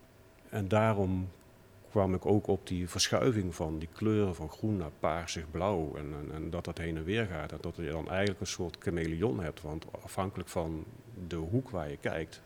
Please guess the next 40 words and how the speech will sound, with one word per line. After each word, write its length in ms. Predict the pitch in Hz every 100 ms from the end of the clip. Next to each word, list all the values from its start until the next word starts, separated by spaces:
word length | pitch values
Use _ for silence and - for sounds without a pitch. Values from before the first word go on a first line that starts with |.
| -
verandert 540 | - - 92 101 101 -
de 60 |
lichtbreking 640 | 85 113 - 90 73 78 78
en 80 | 82
verandert 380 | 95 87 82
de 60 | -
kleur. 340 | - 123 87 78 - - - - - - - - - - - -
En 120 | 85
krijg 300 | - 85 80
je 80 | -
eigenlijk 320 | 90 87 85
ook 160 | 113 -
andere 340 | 117 135 113 98
informatie. 640 | 85 - 80 120 123 - - - - - - - - -
En 340 | 101 95 95 95 - - - - - - -
dat, 260 | 123 -
ook 220 | 139 131
dat 240 | 110 156 -
is 160 | 95
weer 200 | 90 85
wat 160 | 85 85
wij 140 | 92
met 160 | 85 80
z'n 100 | -
tweeën 360 | - 110 98 80
heel 180 | 78
vaak 280 | 76 80 76
hebben. 300 | 92 120 87 69 -
Dat 160 | - -
we, 380 | 80 80 76 80 - - - - - - - - -
ehm, 340 | 107 90 85 82 80 80 -
het 160 | 92
over 180 | 107 95
iets 100 | 95
hebben. 320 | 123 117 82
En 80 | 90
dan 160 | 87 82
een 160 | 80
heel, 240 | 85 95 - -
een, 240 | 90 90